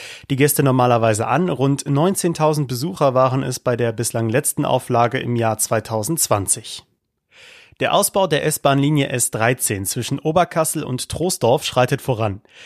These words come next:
Arbeiten im Bereich des Bahnhofsgeländes in Beuel können Passanten derzeit beispielsweise von der Königswinterer Straße aus beobachten. Ein Gebäude ist bereits abgerissen. Neue Betonteile haben Arbeiter im Auftrag der Bauherrin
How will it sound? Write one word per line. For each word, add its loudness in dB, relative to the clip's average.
Arbeiten 4
im -2
Bereich 0
des -4
Bahnhofsgeländes 0
in -4
Beuel 2
können 0
Passanten -2
derzeit -2
beispielsweise -2
von -2
der 0
Königswinterer 0
Straße 2
aus -4
beobachten. -2
Ein 4
Gebäude 2
ist -2
bereits -2
abgerissen. -4
Neue 2
Betonteile 0
haben 2
Arbeiter 2
im -2
Auftrag -6
der -2
Bauherrin 0